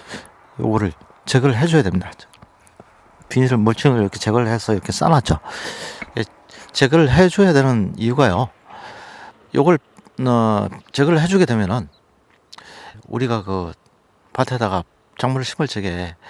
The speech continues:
밑비료, 웃비료 뭐 이런 거 주잖아요. 그리고 추가 비료들 뭐 많이 주는데 그 비료 성분들이 비닐 안에 누적이 되어 있을 가능성이 높아요. 요걸 벗겨줌으로 해가지고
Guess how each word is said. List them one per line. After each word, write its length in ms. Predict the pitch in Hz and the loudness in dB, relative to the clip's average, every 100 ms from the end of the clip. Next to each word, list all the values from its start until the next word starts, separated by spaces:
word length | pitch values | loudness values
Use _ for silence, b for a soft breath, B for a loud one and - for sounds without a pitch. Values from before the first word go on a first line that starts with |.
| B B B | B B B
밑비료, 480 | 120 139 135 110 87 | -4 -2 0 0 -4
웃비료 440 | 113 - 139 123 | -8 -6 -2 -2
뭐 160 | 92 98 | -2 -2
이런 160 | 101 123 | -2 -4
거 80 | |
주잖아요. 440 | 104 - 98 87 80 | -8 -6 -6 -6 -6
그리고 180 | 98 85 | -8 -8
추가 180 | - 151 | -4 -2
비료들 600 | 143 120 107 104 90 87 - | -2 -2 -4 -4 -8 -12 -14
뭐 220 | 90 92 | -14 -14
많이 260 | 90 92 95 | -8 -8 -8
주는데 560 | - 123 113 - 92 - B B B B B B | -6 -6 -6 -8 -12 -16 B B B B B B
그 340 | - 127 135 139 | -8 -2 -2 -2
비료 360 | - 139 170 185 | -6 -2 0 0
성분들이 1080 | 180 190 165 139 117 113 107 104 147 107 - _ _ - - _ B B _ - | 0 0 0 0 2 2 2 0 0 -4 -6 _ _ -20 -20 _ B B _ -6
비닐 260 | - 180 | 0 4
안에 260 | 160 113 87 - _ | 4 2 -2 -6 _
누적이 300 | 135 190 220 | -2 2 2
되어 180 | 151 120 | 2 2
있을 260 | 98 - 104 | 0 -4 -6
가능성이 320 | 95 87 101 | -6 -6 -6
높아요. 380 | 87 - 87 80 B B B B - | -8 -8 -8 -8 B B B B -6
요걸 220 | 104 123 | -4 -2
벗겨줌으로 640 | - - 180 170 165 143 | -2 4 4 4 2 4
해가지고 500 | 117 95 85 110 147 | 2 2 0 -2 -2